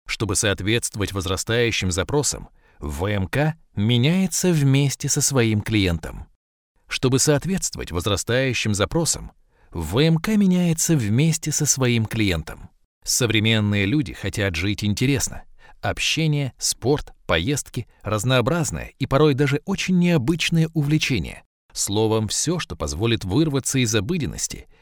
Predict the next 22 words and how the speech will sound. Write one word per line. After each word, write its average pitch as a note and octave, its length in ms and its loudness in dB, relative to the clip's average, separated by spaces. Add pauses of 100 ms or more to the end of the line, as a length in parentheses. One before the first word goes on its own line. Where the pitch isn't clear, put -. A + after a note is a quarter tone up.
(100)
и A2+ 180 0
сделает F#3+ 480 0
жизнь E3 360 0 (100)
хотя F3+ 300 -2
бы F3 100 0
чуть-чуть - 640 -2
ярче. G#2+ 500 -4 (680)
И C#3 160 0
не A#2+ 100 2
последнее G#2 720 0
место B2+ 400 -2
в G#2 80 0
этом A2 220 0
занимает F2+ 640 0
еда. G#2 500 -4 (440)
Вкусные, - 680 -4 (100)
а A2 120 -2
главное, B2 580 2
качественные A2 760 0
продукты G#2 480 -2
Вологодского F#2+ 680 0
мясокомбината A2 1040 0